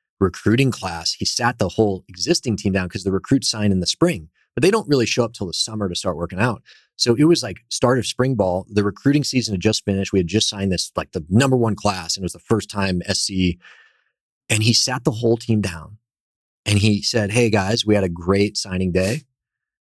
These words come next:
and I want you to see who's coming in to take your jobs." And we had to sit there and we had to watch these guys' highlights as a team.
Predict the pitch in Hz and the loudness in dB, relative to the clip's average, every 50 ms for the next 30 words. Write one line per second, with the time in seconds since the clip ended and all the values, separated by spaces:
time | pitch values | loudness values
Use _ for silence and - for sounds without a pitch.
0 | _ _ - 107 95 95 98 120 135 131 131 127 120 - - 107 104 92 90 101 | _ _ -2 0 0 2 2 2 2 2 2 0 -2 -4 -2 0 0 0 0 -4
1 | 104 101 _ _ _ _ _ _ - - 101 - - 113 113 113 - 120 113 - | -8 -10 _ _ _ _ _ _ -8 -4 -2 -2 0 0 -2 0 2 0 0 0
2 | - - 120 117 113 107 98 95 92 90 - 92 - - 92 87 - 92 87 80 | 0 0 2 4 4 4 2 2 0 -2 -4 -4 -2 -2 -2 0 0 0 0 0
3 | 87 80 78 - - - - - _ _ _ _ _ _ _ _ _ _ _ - | -2 -4 -6 -10 -10 -12 -12 -12 _ _ _ _ _ _ _ _ _ _ _ 2
4 | 107 107 107 113 135 151 151 147 - - - 165 165 165 117 104 95 92 92 95 | 4 4 6 4 4 2 2 0 0 2 2 0 0 0 0 0 0 0 0 0
5 | 104 117 120 123 110 101 95 92 95 - - 95 - - 90 87 - - - 98 | 0 0 2 0 2 0 0 -2 -4 -6 -10 -8 -6 -4 -4 -4 -4 -6 -6 -6
6 | 98 95 90 85 - - - 98 87 90 95 107 90 - - - 98 90 87 82 | -4 -4 -4 -6 -6 -4 -2 -2 -2 -2 -2 -4 -6 -4 -2 0 0 0 0 -2
7 | 80 78 | -6 -8